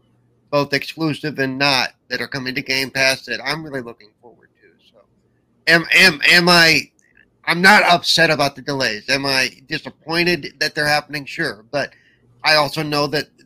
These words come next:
for the most part, they were out of the control of the people that are doing it. It's not like, you know, Microsoft wants to delay games. I'm sure they're pushing as hard as they can within reason, and they're putting off making that decision to say, "Hey, we need to put this game off,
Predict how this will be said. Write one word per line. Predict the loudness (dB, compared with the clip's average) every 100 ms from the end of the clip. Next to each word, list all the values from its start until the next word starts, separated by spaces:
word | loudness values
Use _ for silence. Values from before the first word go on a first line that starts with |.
| _ -12
for | -10
the |
most | -4 -4 -4
part, | -6 -8
they | -8
were | -8 -2
out | 0 -2
of | -4
the | -10
control | -14 -10 -4 -4 -4
of | -8
the | -14
people | -18 -16 -12
that | -10 -8
are | -8
doing | -8 -6 -6
it. | -8 _ -16
It's | -10
not | -4 -4 -2
like, | -2 -4 _ _ _ _ _
you | -6
know, | -6 -2
Microsoft | -4 -4 -10 -10 -10
wants | -8 -4 -4 -4
to | -10
delay | -6 -2 -2
games. | 0 -2 -2
I'm | -6 -10
sure | -8 -6
they're | -4 -6 _ _ _ -10
pushing | -8 -8 -10
as | -10
hard | -4 -4
as | -4 -8
they | -10
can | -8 -6 -2 -4 -6 _ _ _
within | -8 -6 -6 -6
reason, | -4 -2 -2 -6 -6 -12 _ _ -2
and | -2 -2
they're | -4 -6
putting | -8 -6 -4 -2
off | -2 -4 _ _ _ -4
making | -4 -2 -4
that | -2 -2
decision | -2 -6 -4 -4 -4
to | -6
say, | -6 -4
"Hey, | 0 -2
we | -2 -6
need | -8 -8
to |
put | -12 -16 -20
this | -20
game | -10 -10 -10
off, | -10 -10